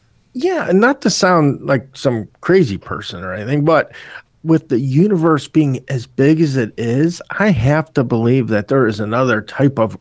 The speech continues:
Earth-type planet out there with someone else. I mean, there's tens of thousands of planets out there. There's gotta be some life out there somewhere, maybe living like we are or more advanced. I don't know, but, you know, maybe they can travel.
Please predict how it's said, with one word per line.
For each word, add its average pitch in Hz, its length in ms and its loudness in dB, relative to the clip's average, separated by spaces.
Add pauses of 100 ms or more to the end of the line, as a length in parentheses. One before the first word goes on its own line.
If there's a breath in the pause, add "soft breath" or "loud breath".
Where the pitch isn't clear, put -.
(100)
Earth-type 135 600 -2
planet 127 420 0
out 98 240 -4
there 104 180 -2
with 107 140 -8
someone 147 420 0
else. 135 320 0
I 180 80 -2
mean, 208 200 2
there's 147 240 0 (680 loud breath)
tens 185 360 2
of - 160 0
thousands 175 540 2
of 139 260 0
planets 185 600 -2
out 104 220 -4
there. 120 180 0
There's 151 220 0
gotta 208 340 0
be 151 160 4
some 156 300 2
life 127 360 0
out 110 280 -2
there 110 180 2
somewhere, 101 760 0 (120)
maybe 139 400 2
living 147 320 4
like 143 180 0
we 143 240 4
are 151 400 4
or 101 160 -2 (180)
more 135 260 2
advanced. 139 600 -2
I 143 140 -2
don't 156 160 0
know, 143 260 0
but, 110 320 -2 (460 loud breath)
you 165 100 2
know, 151 60 4
maybe 117 320 4
they 170 160 4
can 190 160 -2
travel. 185 520 0